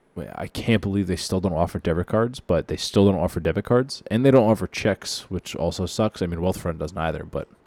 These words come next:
that's just another caveat here. But the, the, the, H M Bradley is a really great account. I mean, I see a lot of people in Doctor Credit talking about, and even Reddit and Churning saying, like, "There's no use for this account. I, I don't see why I need it."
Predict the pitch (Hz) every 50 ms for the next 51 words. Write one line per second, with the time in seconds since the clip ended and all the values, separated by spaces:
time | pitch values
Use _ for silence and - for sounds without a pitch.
0 | _ _ _ _ _ _ _ _ _ _ _ _ _ _ _ - - - 98 -
1 | - 87 - - 85 90 90 92 82 78 - - - - - - - - - _
2 | - - 113 98 82 82 85 78 78 85 87 82 76 71 - _ - - - -
3 | - - - - - _ _ _ _ _ _ _ - - 95 78 - _ _ _
4 | _ _ _ _ _ _ _ _ _ _ _ _ _ _ _ _ _ _ _ _
5 | _ _ _ _ _ _ _ - 98 110 139 127 101 113 110 62 69 76 95 110
6 | - _ _ _ _ _ _ - - 160 - 220 214 214 214 190 156 139 131 135
7 | 165 185 170 135 165 170 131 - - 156 170 156 - 107 110 113 127 147 - -
8 | 262 254 269 269 - - 208 208 208 196 156 156 151 151 - 120 - - 160 175
9 | 160 - - 127 123 120 120 110 117 - 120 143 175 220 226 131 104 127 151 196
10 | 180 - 87 - - 151 185 202 170 110 95 - - 110 107 101 98 95 87 87
11 | _ - 120 117 104 113 104 110 127 120 - - 120 113 110 - - - 110 113
12 | 107 104 101 - - 85 104 98 - 107 117 113 104 - - 120 104 98 95 92
13 | 87 87 95 113 117 113 101 -